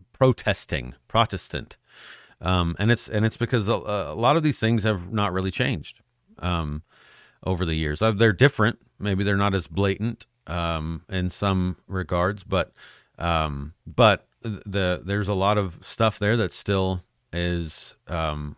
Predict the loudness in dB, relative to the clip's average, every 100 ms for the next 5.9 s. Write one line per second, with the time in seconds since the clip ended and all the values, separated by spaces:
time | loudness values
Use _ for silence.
0 | -14 -6 -2 0 0 -2 _ _ _ -20
1 | -10 4 4 6 4 4 2 0 2 4
2 | 2 0 -4 -6 -4 -4 -2 -2 -2 -2
3 | -2 0 0 0 -4 -4 -2 0 -2 -4
4 | -6 -2 0 0 0 -4 -2 -2 -2 -2
5 | -4 -10 -4 -2 -2 0 0 0 0